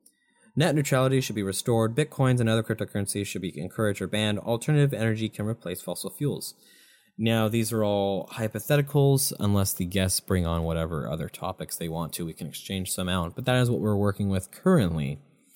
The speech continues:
It should be quite interesting. It should be a normal debate. We should have plenty of, uh, we should have a full panel.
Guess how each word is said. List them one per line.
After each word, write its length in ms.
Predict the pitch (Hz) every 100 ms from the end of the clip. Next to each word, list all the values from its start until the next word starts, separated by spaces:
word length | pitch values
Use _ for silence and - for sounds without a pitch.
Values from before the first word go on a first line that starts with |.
| - - - - _ _
It 120 | 101
should 220 | - - 117
be 80 |
quite 260 | 104 104 101
interesting. 520 | 101 104 - 101 98
It 140 | 90 -
should 180 | 95
be 120 | 98 90
a 160 | 87
normal 520 | 85 98 110 113 107
debate. 560 | 101 98 107 127 143 - _ _ -
We 140 | 95
should 200 | - 95
have 320 | 90 87 85 -
plenty 380 | 104 98 98
of, 260 | 92 90 -
uh, 200 | 87 82
we 60 | 92
should 140 | -
have 120 | 101 104
a 40 |
full 320 | - - 120
panel. 480 | - 107 113 147